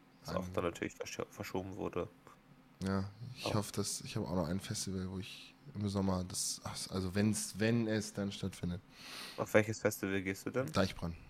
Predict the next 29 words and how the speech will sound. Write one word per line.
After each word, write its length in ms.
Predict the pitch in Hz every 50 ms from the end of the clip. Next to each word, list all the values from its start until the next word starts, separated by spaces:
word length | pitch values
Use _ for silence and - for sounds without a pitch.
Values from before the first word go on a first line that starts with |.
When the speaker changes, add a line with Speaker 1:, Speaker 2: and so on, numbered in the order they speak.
| - - - - -
Speaker 2:
wieder. 220 | - 90 85 85 85 92 90 -
Speaker 1:
Ah 160 | - 160 147
ja, 180 | 120 98 92 90
okay, 260 | 87 - - - 92
ja, 140 | 87 82 80
da 120 | 92 101
war 120 | 101 107 104
ich 100 | 104 -
auch 120 | - -
schon 200 | - - 90 92
mal. 160 | 90 87 90 - - - - - - - -
Speaker 2:
Ja, 160 | - 110 107 107
wir 80 | 110
sind 180 | 101 110 113 110
da 120 | 110 107
so 260 | 101 107 104 104 101
seit, 400 | 98 90 104 104 104 101 - -
wir 80 | 104 98
waren 180 | 101 101 101 101
zweitausendneunzehn, 1000 | - - 107 104 104 101 104 107 104 101 92 92 101 104 104 110 120 135 - 117
zweitausendachtzehn 640 | - - 104 104 101 101 - 123 135 139 - 117 113
waren 80 | 110
wir 80 | 107 107
da 160 | 101 104 104
und 140 | 107 104 107
haben 100 | 104 104
da 80 | 104 101
so 120 | 98 101
eine 220 | 101 98 98 98